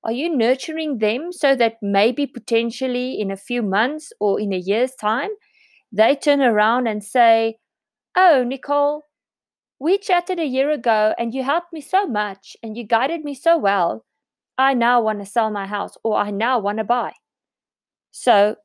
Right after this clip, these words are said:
follow up those leads and get it going. Your business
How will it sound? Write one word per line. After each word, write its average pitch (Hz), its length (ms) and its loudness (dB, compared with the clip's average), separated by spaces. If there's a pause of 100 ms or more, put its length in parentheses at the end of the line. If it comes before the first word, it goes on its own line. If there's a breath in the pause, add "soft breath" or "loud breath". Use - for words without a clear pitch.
(140)
follow 269 440 4
up 262 220 4
those 226 280 0
leads 294 480 -4
and 208 220 -8
get 220 160 2
it 233 140 -2
going. 208 460 0 (1040)
Your 254 120 4
business 277 640 0